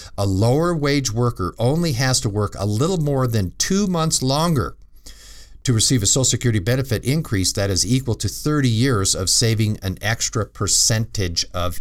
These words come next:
income. So, uh, I'm sure they're chopping up that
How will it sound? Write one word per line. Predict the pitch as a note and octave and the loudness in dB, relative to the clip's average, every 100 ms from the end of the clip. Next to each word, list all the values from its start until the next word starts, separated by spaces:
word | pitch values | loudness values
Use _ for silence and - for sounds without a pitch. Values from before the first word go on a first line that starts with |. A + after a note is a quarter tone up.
| - | -4
income. | A#2+ D3 D#3 - F2+ C2+ - - - - - - - - | 0 0 0 -2 -4 -4 -12 -14 -16 -16 -18 -18 -18 -4
So, | - - G2+ F#2+ F2+ - - - - | 0 2 2 0 -2 -8 -16 -16 -10
uh, | F2+ F2 E2+ E2+ - | -4 -2 0 -2 -2
I'm | F#2+ | -2
sure | - B2+ | 0 0
they're | G#2+ E2+ | 0 -2
chopping | - A2+ G#2 G2+ | 0 0 0 -2
up | G2 - | -2 -2
that | F#2+ E2+ | -4 -4